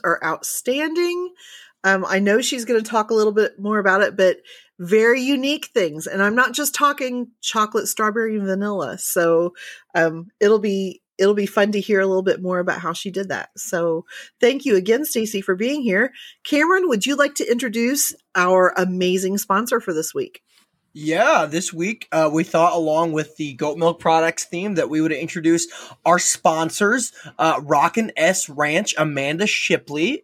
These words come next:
Speaker 2: from Ruffsdale, Pennsylvania. Uh, though newer to the world of goats, Amanda focuses her breeding program on mammary system, longevity, and milk production for her herd of Nubians,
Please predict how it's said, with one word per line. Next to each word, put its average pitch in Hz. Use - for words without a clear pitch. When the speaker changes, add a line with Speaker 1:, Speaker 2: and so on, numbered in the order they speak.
Speaker 2:
from 151
Ruffsdale, 180
Pennsylvania. 170
Uh, 165
though 254
newer 262
to 254
the 240
world 233
of 185
goats, 208
Amanda 202
focuses 185
her 180
breeding 175
program 175
on 143
mammary 170
system, 240
longevity, 170
and 294
milk 240
production 190
for 196
her 202
herd 190
of 180
Nubians, 165